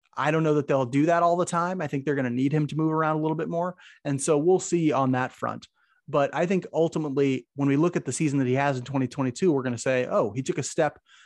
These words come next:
back towards the Whit Merrifield we sort of remember." And then we'll see where he goes from there. Typically, guys who are thirty-four, thirty-five don't have career years, but I think he can take a step back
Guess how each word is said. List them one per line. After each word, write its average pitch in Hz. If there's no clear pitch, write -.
back 147
towards 143
the 135
Whit 143
Merrifield 135
we 123
sort 135
of 120
remember." 120
And 131
then 135
we'll 147
see 147
where 135
he 123
goes 123
from 117
there. 113
Typically, 123
guys 117
who 120
are 113
thirty-four, 120
thirty-five 113
don't 131
have 127
career 127
years, 113
but 120
I 131
think 135
he 139
can 120
take 131
a 117
step 131
back 123